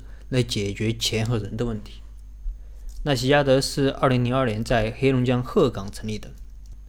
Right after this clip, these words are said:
他的老板叫高德福。那高德福有个信条是：一生做好一件事。人的一生若想实现价值或取得一点成就，那至少要做好一件事，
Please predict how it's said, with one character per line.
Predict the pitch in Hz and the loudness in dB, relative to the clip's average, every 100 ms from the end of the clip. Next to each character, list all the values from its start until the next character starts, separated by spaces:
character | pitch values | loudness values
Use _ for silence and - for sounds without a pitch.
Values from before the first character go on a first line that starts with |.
| - - | -16 -2
他 | 135 | 4
的 | 127 | 6
老 | 117 117 | 6 4
板 | 120 120 104 101 | 4 2 2 -2
叫 | 117 131 110 107 | 0 2 2 2
高 | - | 4
德 | 139 123 | 4 4
福。 | - 101 110 - - - - - - | -2 -10 -10 -12 -18 -16 -16 -16 -12
那 | - | -4
高 | 135 151 | 4 6
德 | |
福 | 147 131 | 6 4
有 | 120 | 4
个 | 120 | 2
信 | - 196 123 | 2 2 0
条 | - 101 | -4 -8
是： | - 107 - | -4 -6 -2
一 | 196 147 | 0 2
生 | 131 131 | 4 2
做 | 131 175 | 4 2
好 | - - | 2 -2
一 | 107 | -2
件 | 135 | -2
事。 | 123 - 143 - - - - - - - - - | -2 -4 -6 -10 -10 -10 -10 -10 -8 -10 -10 0
人 | 151 202 | 4 8
的 | |
一 | 208 | 8
生 | 180 185 165 170 | 6 4 4 8
若 | 196 | 6
想 | 135 113 | 6 2
实 | 110 127 | 0 -2
现 | 113 139 | 0 0
价 | 160 151 107 | -2 -4 -6
值 | - - | -10 -14
或 | - - 127 | -10 0 0
取 | - - 110 | 0 -8 -6
得 | 104 120 | 0 2
一 | 143 | 2
点 | 127 | 0
成 | 104 101 104 | -4 -6 0
就， | - - - - - - - | 2 2 -2 -10 -10 -8 -6
那 | |
至 | 123 185 135 | 0 2 2
少 | 107 | 2
要 | 107 | 0
做 | 113 151 | 2 0
好 | 107 | 0
一 | 98 110 165 | -4 -4 -2
件 | 185 | 0
事， | 127 - | -2 -4